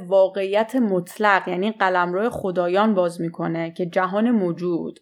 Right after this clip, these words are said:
جهانی که ما توش زندگی می‌کنیم، بازتاب ناقصی از اونه.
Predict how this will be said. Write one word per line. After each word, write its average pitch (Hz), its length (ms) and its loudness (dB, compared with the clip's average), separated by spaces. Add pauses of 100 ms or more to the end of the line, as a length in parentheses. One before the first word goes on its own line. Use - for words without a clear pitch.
(120)
جهانی 202 300 0
که 240 100 0
ما 233 160 2
توش 185 220 -6
زندگی 175 600 -6
می‌کنیم، 175 680 -2
بازتاب 175 600 -2
ناقصی 180 580 -2
از - 240 -6
اونه. - 280 -14